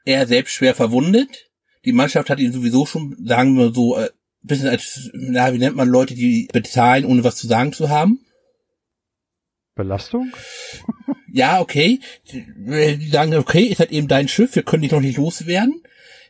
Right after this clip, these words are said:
Speaker 1: Dann wird er später vom Blackbeard praktisch, ähm, <clears throat> sagen wir mal, entmündigt als Kapitän und dann macht, <laughs> er nimmt sein Schiff mal, mal einfach mal kurz in seine Flotte auf.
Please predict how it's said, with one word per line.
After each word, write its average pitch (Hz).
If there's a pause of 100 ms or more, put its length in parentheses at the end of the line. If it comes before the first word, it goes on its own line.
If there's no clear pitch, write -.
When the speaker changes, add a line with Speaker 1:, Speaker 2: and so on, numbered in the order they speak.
(180)
Speaker 1:
Dann 143
wird 156
er 151
später -
vom 123
Blackbeard 117
praktisch, 123
ähm, 120 (140)
<clears throat> -
sagen 123
wir 131
mal, 113
entmündigt 135 (520)
als -
Kapitän 170
und 127
dann 127
macht, 131
<laughs> -
er 135
nimmt 135
sein 127
Schiff -
mal, 127
mal 127
einfach 135
mal 120
kurz -
in 120
seine 117
Flotte -
auf. 139